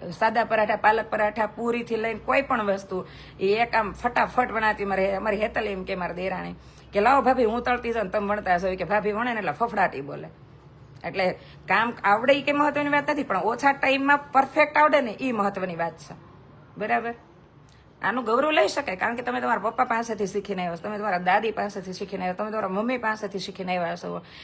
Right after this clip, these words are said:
અને આનું ગૌરવ લેવું જોઈએ, બરાબર? YouTube-ની ચેનલ ખોલીને તમે ચર્ચ મારીને થોડુંક એવું બનાવીને પછી પપ્પાને ઇમ્પ્રેસ કરવા જાઓ કે, "જોવો તો પપ્પા કેવું બન્યું," પણ એ પપ્પા એનાથી કદાચ દીકરી હોય એટલે ઇમ્પ્રેસ થઈ જાય ને એને વખાણી કરી દે.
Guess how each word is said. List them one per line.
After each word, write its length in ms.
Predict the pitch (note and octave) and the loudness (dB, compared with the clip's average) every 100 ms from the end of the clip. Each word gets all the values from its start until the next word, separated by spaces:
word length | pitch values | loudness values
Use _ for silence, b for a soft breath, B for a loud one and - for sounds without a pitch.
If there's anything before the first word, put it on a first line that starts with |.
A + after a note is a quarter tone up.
| B | B
અને 140 | G3 | 0
આનું 180 | G#3 A3 | 0 0
ગૌરવ 280 | G3+ G3+ G3 | -2 0 0
લેવું 240 | F#3 F3+ | 0 -2
જોઈએ, 260 | D#3+ F#3 E3 - - - | -4 -8 -10 -16 -20 -6
બરાબર? 300 | G3+ A3+ A3 | -2 0 -2
YouTube-ની 340 | G#3+ A#3 G#3 | -2 -2 -4
ચેનલ 280 | G3+ A3 G#3+ | -4 -4 -4
ખોલીને 320 | G#3 A#3 A#3 | -2 -2 -2
તમે 160 | F#3+ G3+ | -2 -2
ચર્ચ 280 | G#3+ G#3+ A3 | 0 -2 -2
મારીને 260 | A3 G#3 | -4 -4
થોડુંક 280 | F#3+ G#3+ G#3 | -4 -4 -4
એવું 140 | G#3 G3+ | -4 -4
બનાવીને 300 | A3+ G#3+ F#3+ | -2 -4 -4
પછી 160 | G3 | -6
પપ્પાને 320 | - - G#3+ G#3 | -8 -2 -2 -2
ઇમ્પ્રેસ 280 | G#3+ G#3+ | -4 -4
કરવા 240 | G#3 G#3 G#3+ | -4 -4 0
જાઓ 160 | A#3 | 0
કે, 360 | F#3+ - - G3+ | -2 -6 -10 -4
"જોવો 220 | G#3 A#3+ | 2 2
તો 100 | C4 | 2
પપ્પા 240 | B3+ A#3+ G3+ | 0 -2 -4
કેવું 340 | A3 A#3 G3 | -2 -2 0
બન્યું," 220 | G3 F#3 | -2 -2
પણ 120 | F#3 | -4
એ 40 | F3+ | -4
પપ્પા 260 | G#3+ G#3+ | -4 -2
એનાથી 240 | A#3+ B3 A#3+ | -2 -2 -4
કદાચ 260 | B3 B3 | -2 -2
દીકરી 280 | A#3 A3+ C4+ | -2 -4 -2
હોય 220 | C#4 D4 | 2 2
એટલે 200 | B3 A3+ | 2 0
ઇમ્પ્રેસ 300 | A3+ A#3 B3+ | -4 -2 -4
થઈ 320 | B3+ C#4+ C#4 A#3 | 0 0 2 0
જાય 180 | G#3+ | -2
ને 80 | G#3 | -4
એને 100 | G#3 | -4
વખાણી 400 | G#3 - C4+ A3+ | -4 -2 -2 -2
કરી 200 | F#3 G3+ | -2 -4
દે. 160 | F#3 | -4